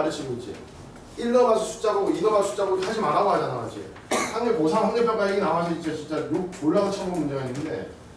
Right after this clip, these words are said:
고삼 학력평가에 나온 게 뭐가 있냐면 진짜로 숫자로 하지 않고 일반항 구하면 한 시간 걸리는 문제가 있어요. 진짜 나온 적이 있어. 수능에서는 그럼 나오면 안 돼. 그럼 총 맞아요, 진짜로.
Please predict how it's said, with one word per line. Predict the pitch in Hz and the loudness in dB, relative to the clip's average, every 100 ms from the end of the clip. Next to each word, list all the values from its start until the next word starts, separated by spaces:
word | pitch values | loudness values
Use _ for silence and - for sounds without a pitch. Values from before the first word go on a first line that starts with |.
| - - - - - - - | -20 -20 -20 -16 -14 -14 0
고삼 | 160 226 247 233 233 240 | 6 8 8 6 4 0
학력평가에 | 233 247 247 240 226 214 | -2 0 0 0 2 2
나온 | 165 170 | 4 2
게 | 190 | 2
뭐가 | 160 180 170 | 2 2 2
있냐면 | 160 170 135 | 0 0 -4
진짜로 | - 233 254 240 | -4 -4 2 2
숫자로 | - - 247 240 | 2 -2 0 2
하지 | 226 233 | 2 2
않고 | - - | 0 0
일반항 | 403 226 226 208 | -2 0 0 2
구하면 | 170 165 | 2 0
한 | 220 226 | -2 0
시간 | 262 | 2
걸리는 | 220 165 131 | 2 0 -2
문제가 | 113 | -4
있어요. | 101 156 160 - - - - - - - - | -4 -6 -10 -12 -16 -20 -20 -20 -20 -20 -16
진짜 | 202 226 | -6 -2
나온 | 196 190 | 2 2
적이 | 196 160 | 2 2
있어. | - - | -4 -8
수능에서는 | - 247 285 247 233 | -8 -6 -2 0 2
그럼 | 196 190 | 2 2
나오면 | 156 156 | 2 0
안 | - | -2
돼. | 120 | -4
그럼 | 151 - | -6 -6
총 | - 196 | -10 0
맞아요, | 190 139 113 | 0 0 -4
진짜로. | 113 110 | -6 -8